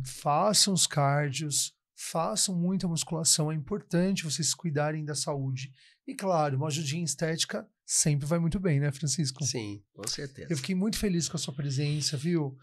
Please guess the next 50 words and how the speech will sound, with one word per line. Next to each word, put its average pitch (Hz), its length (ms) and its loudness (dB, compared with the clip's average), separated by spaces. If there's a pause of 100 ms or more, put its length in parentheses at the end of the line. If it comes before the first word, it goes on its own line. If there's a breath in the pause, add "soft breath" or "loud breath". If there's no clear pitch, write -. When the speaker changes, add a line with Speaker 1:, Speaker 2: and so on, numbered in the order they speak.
(120 loud breath)
Speaker 2:
Agradeço. 170 260 4
Speaker 1:
Por - 40 2
mim, 196 120 0
eu 214 80 2
ficaria 202 280 0
aqui - 140 -4
a 202 60 0
tarde 220 640 0
inteira. 180 320 2
A - 20 2
gente 147 160 0
tá - 80 0
gravando 175 380 2
numa 160 180 0
tarde, 175 540 0 (300 loud breath)
então 165 140 -4
pra 175 120 -4
vocês 170 140 -2
que 160 120 -2
estão 180 120 -2
assistindo 151 340 0
à 143 40 0
noite, 165 280 -2
eu 139 40 -8
ficaria 160 260 -6
a 151 40 -4
noite 175 420 -2
inteira. 156 400 -4 (340 loud breath)
Pra 160 100 -4
vocês 139 120 -2
que 156 40 -6
estão 156 160 -6
assistindo 165 280 -4
de 151 120 -4
manhã, 160 180 -4
eu 170 60 -6
ficaria 160 280 -8
a 151 40 -6
manhã 160 340 0
inteira 160 420 0
gravando 156 440 0
com 139 180 -6
ele. 165 300 -4 (400 loud breath)
Porque 240 200 -2
é 254 60 2
muitos 226 300 0
assuntos, 185 680 0
né? 156 180 2
Falar 151 480 0
de 139 320 -4